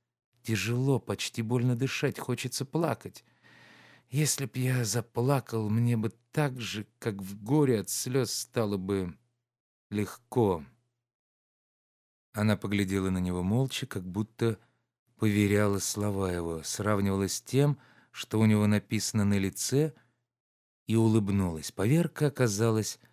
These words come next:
удовлетворительную. На лице её разлито было дыхание счастья, но мирного,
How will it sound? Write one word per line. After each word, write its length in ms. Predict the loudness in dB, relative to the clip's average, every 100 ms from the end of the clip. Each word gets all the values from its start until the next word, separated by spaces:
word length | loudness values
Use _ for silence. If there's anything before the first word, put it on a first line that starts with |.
| _ _ _
удовлетворительную. 1160 | -4 -2 -2 -2 0 0 -2 -8 -10 -10 -12 -14 _ _ -20 -10
На 100 | 2
лице 380 | 4 4 2 2
её 560 | 2 4 2 2 0 -4
разлито 600 | -4 -2 -2 -2 -4 -4
было 220 | -4 -4
дыхание 500 | -6 -8 -8 -6 -6
счастья, 800 | -8 -4 0 0 -2 -8 -8 -8 _ _ _ _ _
но 200 | -2 2
мирного, 640 | 4 4 4 0 -6 -8